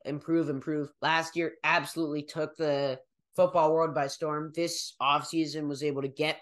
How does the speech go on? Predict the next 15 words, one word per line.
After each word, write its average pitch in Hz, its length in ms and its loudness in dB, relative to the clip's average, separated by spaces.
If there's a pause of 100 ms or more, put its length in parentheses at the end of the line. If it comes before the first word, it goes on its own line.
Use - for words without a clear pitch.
(140)
paid, 147 380 -4 (600)
um, 120 460 -6 (340)
you 156 140 -2
know, 143 160 -2
able 151 320 2
to 127 180 0 (240)
get 160 240 0
his 160 280 -4
bag, 151 500 0
as 139 420 -6
some 151 220 -4
might 143 220 -4
say. 160 600 0
<laughs> 208 40 -20 (440)
Uh, 123 360 4